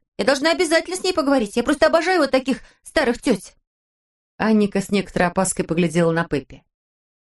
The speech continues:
«Видишь ли, Пеппи, я думаю, что лучше тебе не разговаривать с тётей», нерешительно сказала она.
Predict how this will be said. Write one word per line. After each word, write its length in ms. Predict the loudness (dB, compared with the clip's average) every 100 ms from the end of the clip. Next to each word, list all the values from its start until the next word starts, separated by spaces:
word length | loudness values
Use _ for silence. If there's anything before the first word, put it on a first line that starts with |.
| -8
«Видишь 340 | -6 -4 -4
ли, 240 | -4 -4 -2
Пеппи, 440 | 0 0 -6 -14 -14 _ _ _ _ _ _
я 80 | -4
думаю, 420 | 0 4 4 2 -4 _ _ _ _ -20
что 240 | -4 -2
лучше 240 | -2 -4 -6
тебе 180 | -8
не 80 | -4
разговаривать 680 | -4 -2 0 2 0 -2 -8
с 100 | -10
тётей», 500 | -8 -8 -10 -14 -18 _ _ _
нерешительно 600 | -2 0 2 0 0 -2
сказала 500 | -2 -2 0 2 0
она. 300 | 0 -4 -10